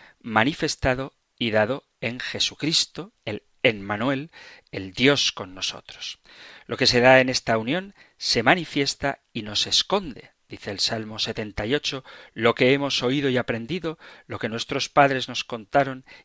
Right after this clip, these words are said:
y no se lo ocultaremos a nuestros hijos". En el Nuevo Testamento, la revelación se hace plena. Revelado y revelador es Jesucristo, que dice y da vida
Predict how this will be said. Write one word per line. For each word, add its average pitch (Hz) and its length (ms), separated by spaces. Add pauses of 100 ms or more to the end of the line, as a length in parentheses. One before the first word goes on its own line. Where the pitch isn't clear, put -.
(120)
y 123 140
no 160 160
se - 180
lo 107 120
ocultaremos 113 840 (100)
a 107 120
nuestros - 480
hijos". - 420 (640)
En 113 120
el 120 100
Nuevo 139 200
Testamento, 113 680 (380)
la 110 140
revelación 127 640
se - 220
hace 113 220
plena. - 600 (320)
Revelado 131 600 (100)
y 202 120
revelador 143 760 (540)
es - 340
Jesucristo, - 960 (380)
que 127 140
dice 226 420 (280)
y 131 140
da 175 160
vida 151 380